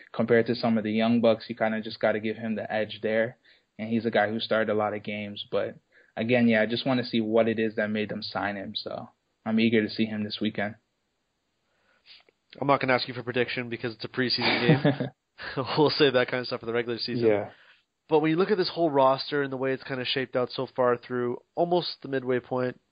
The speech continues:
Speaker 2: of training camp,
Speaker 1: Yeah.
Speaker 2: are you worried about this team heading into the regular season?
Speaker 1: It's, it, it's hard not to be as I exhale. Like, I mean, just, just all the injuries. Like, you know, you start at the top. Like, you've lost your first round pick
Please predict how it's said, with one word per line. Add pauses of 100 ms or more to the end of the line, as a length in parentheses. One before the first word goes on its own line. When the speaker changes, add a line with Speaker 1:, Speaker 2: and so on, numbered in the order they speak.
Speaker 2:
of
training
camp,
Speaker 1:
Yeah. (800)
Speaker 2:
are
you
worried
about
this
team
heading
into
the
regular
season? (1600)
Speaker 1:
It's,
it,
it's
hard
not
to
be
as
I
exhale. (120)
Like, (420)
I
mean,
just,
just
all
the
injuries.
Like,
you
know,
you
start
at
the
top.
Like,
you've
lost
your
first
round
pick